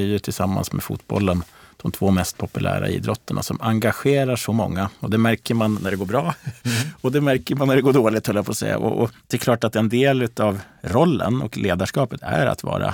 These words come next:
i media och trivas med det. Och det gör verkligen jag. Och sen lär man sig med tiden, liksom, och, och sådär. Men, men man måste liksom gilla det och inte känna oro för det. Och det, det kommer jag tillbaka till. Jag var ju ledamot i vår styrelse i elva år och bland annat ordförande i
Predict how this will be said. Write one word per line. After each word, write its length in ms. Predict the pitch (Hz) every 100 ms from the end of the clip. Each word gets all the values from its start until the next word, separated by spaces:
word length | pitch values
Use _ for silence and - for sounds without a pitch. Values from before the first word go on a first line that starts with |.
| -
i 100 | -
media 380 | 92 143 104 92
och 200 | - -
trivas 520 | - 127 90 202 151
med 120 | 90 -
det. 140 | - - _ - - -
Och 260 | - - 110
det 100 | 156
gör 440 | 107 190 104 - _
verkligen 440 | - - - - -
jag. 200 | - 151 - -
Och 140 | -
sen 140 | - 139
lär 200 | 87 101
man 180 | 123 113
sig 120 | 104
med 120 | 104
tiden, 420 | - 110 110 101
liksom, 320 | 95 - 107
och, 100 | 95 95 - - - -
och 160 | -
sådär. 140 | 107 95
Men, 160 | 110
men 180 | 110 113 - _ - _ _ - -
man 200 | 107 120
måste 300 | 127 - 127
liksom 280 | 147 - 110
gilla 300 | 131 90 -
det 180 | - 101 - - -
och 180 | 107 -
inte 300 | 113 - 139
känna 480 | - 131 113 120 107 - _ _ _ -
oro 380 | 131 101 - -
för 160 | -
det. 60 | 110
Och 60 |
det, 180 | 113 -
det 200 | - 123 -
kommer 240 | - 156 151
jag 80 | -
tillbaka 300 | 123 113 -
till. 160 | -
Jag 80 | 113
var 140 | 131
ju 60 | 127
ledamot 480 | 131 113 131 143 -
i 40 |
vår 100 | 110
styrelse 380 | - 107 98 107
i 40 |
elva 280 | 104 95 98
år 260 | 107 131 95
och 100 | 101
bland 180 | 104 98
annat 120 | 98
ordförande 440 | 104 - 104
i 60 | 98